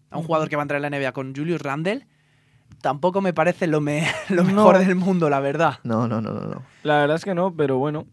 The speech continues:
Speaker 2: mm,
Speaker 3: Con bastante más tiro que Julius
Speaker 2: Sí.
Speaker 3: Randle.
Speaker 2: Ya se verá, quiero decir, al final,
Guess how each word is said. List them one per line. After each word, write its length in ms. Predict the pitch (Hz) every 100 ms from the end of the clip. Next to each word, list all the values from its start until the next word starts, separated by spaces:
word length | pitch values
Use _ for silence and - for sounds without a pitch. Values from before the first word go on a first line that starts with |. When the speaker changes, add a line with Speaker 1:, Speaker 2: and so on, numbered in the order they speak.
| -
Speaker 2:
mm, 840 | 135 127 127 123 123 120 120 113 101 110 - - - - - - -
Speaker 3:
Con 180 | 117 113
bastante 360 | 117 127 131
más 220 | 131 120 -
tiro 300 | 147 127 120
que 100 | 113
Julius 280 | 117 113 107
Speaker 2:
Sí. 40 |
Speaker 3:
Randle. 440 | 120 127 120 120 - _ _ _ _
Speaker 2:
Ya 140 | 147 135
se 120 | 180
verá, 400 | 170 127 180 170
quiero 160 | 127 127
decir, 280 | 131 131 123 139 _
al 160 | 139 131
final, 500 | 143 151 175 190